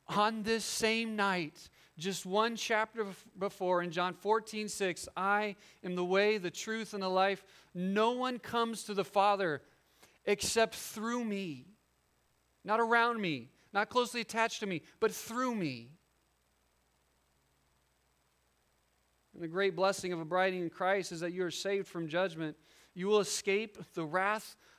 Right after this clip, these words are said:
of God for your sin because of what Christ has done for you on the cross.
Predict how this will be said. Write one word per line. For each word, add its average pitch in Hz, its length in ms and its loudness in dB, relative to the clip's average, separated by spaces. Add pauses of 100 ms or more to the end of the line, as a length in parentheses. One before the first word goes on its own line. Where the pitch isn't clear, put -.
(100)
of 165 240 2
God 190 420 4
for - 160 -12
your 180 160 -2
sin 180 560 -2 (240)
because 180 300 -6
of 165 140 -4
what 170 180 0
Christ 202 480 -2
has 165 160 -6
done 180 260 -4
for 175 180 -8
you 180 240 -4
on 185 100 -8
the 180 60 -10
cross. 135 760 -10